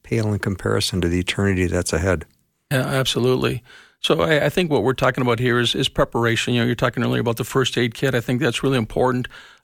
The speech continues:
Speaker 2: Uh, in the midst of suffering, I think a lot of times we have to go into survival mode.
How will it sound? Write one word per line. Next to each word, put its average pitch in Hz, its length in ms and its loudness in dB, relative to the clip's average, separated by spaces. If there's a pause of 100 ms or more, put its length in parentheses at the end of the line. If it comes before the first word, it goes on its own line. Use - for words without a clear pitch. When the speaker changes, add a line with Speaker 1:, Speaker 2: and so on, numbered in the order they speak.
Speaker 2:
Uh, 139 220 2
in 156 100 2
the 139 60 4
midst 139 260 0
of 143 80 -2
suffering, 139 540 0
I 120 60 2
think 131 240 -2
a - 20 0
lot 123 140 0
of 120 80 -2
times 127 340 0
we 135 120 2
have 127 180 0
to 127 80 -2
go 123 160 2
into 123 100 2
survival 127 560 0
mode. 131 380 0